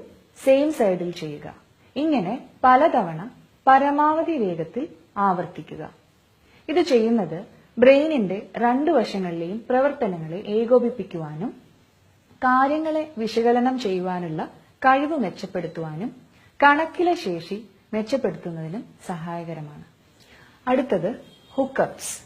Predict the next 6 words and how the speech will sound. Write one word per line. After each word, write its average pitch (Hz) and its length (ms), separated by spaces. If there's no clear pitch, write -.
ഇത് 277 160
ചെയ്യുന്നതിനായി 190 760
നിവർന്ന് 254 440
നിൽക്കുക. 156 400
ഇടത് 294 300
കാൽ 175 220